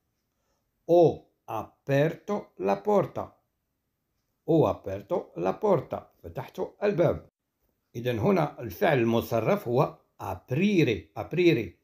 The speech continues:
يعني فتح. تصرفاش في الماضي القريب أو الماضي المركب. يعني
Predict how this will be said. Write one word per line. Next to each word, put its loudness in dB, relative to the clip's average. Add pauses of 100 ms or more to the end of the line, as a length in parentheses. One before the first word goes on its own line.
(120)
يعني -4
فتح. -6 (220)
تصرفاش -2 (220)
في -20
الماضي -4 (160)
القريب -2
أو -2
الماضي -4 (440)
المركب. -2 (960)
يعني -6